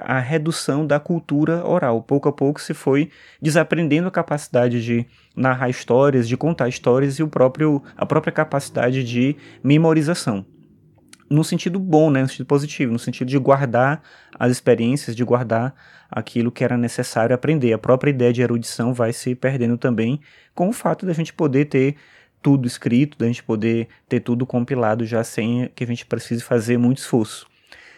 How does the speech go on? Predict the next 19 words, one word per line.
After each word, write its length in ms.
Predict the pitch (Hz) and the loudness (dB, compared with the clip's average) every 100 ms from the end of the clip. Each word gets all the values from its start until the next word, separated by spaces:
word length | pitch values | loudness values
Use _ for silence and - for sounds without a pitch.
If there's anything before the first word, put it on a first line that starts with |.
| _ - | _ 0
No 160 | 196 | 2
século 360 | - 196 180 139 | 2 0 2 0
vinte, 560 | 117 175 233 - 101 - 117 | 2 0 0 -2 -8 -8 -4
de 140 | 135 | 0
maneira 340 | 139 131 131 | 2 2 0
contrária, 720 | 135 123 - 131 170 131 107 - | 0 -2 0 0 0 0 -4 -2
a 100 | 123 | -2
gente 520 | 131 139 - 180 - _ - | -2 -4 -4 -6 -6 _ -6
acabou 340 | 131 147 147 | -2 0 2
migrando 720 | 170 165 143 143 160 185 208 - | 2 4 4 4 2 -4 -6 -2
da 140 | 135 | -2
cultura 420 | - 160 151 135 | 0 -2 0 0
do 140 | 131 165 | 2 2
livro, 540 | 143 139 139 180 285 _ _ - | 4 2 0 -2 -4 _ _ -14
que 140 | 131 | -8
tinha 160 | - 123 | -4 -4
se 120 | - | 0
tornado 400 | 123 120 113 120 | -2 0 -2 -2
predominante, 840 | 123 120 117 120 117 170 - | -2 0 2 2 2 0 -4